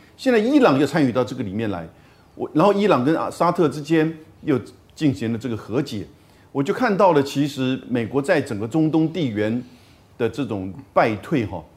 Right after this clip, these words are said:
越来越明显。那布林肯到那边呢，也只不过是希望大概要守住以色列在这里的一定的稳定的角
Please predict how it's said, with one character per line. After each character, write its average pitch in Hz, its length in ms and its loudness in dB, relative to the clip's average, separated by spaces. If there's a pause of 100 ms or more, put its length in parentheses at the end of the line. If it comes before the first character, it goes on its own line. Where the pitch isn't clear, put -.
(140)
越 196 280 2
来 113 160 2
越 151 260 0
明 107 300 -2
显。 113 240 -8 (480)
那 131 160 0 (160)
布 170 120 4
林 165 120 4
肯 127 160 0
到 143 140 4
那 131 120 4
边 127 200 2
呢， 127 120 0 (380)
也 131 100 -2
只 117 120 -6
不 127 100 -4
过 147 140 4
是 139 100 -6
希 151 200 -6
望 147 140 2 (140)
大 180 180 0
概 147 200 0
要 135 200 2
守 107 380 -4
住 135 260 -6 (460)
以 120 160 -6
色 233 280 0
列 185 200 2
在 156 160 2
这 185 220 2
里 110 240 -2 (280)
的 143 120 2
一 156 100 -4
定 190 260 -2
的 139 80 2
稳 113 360 0
定 185 280 -4
的 123 80 -2
角 95 320 -2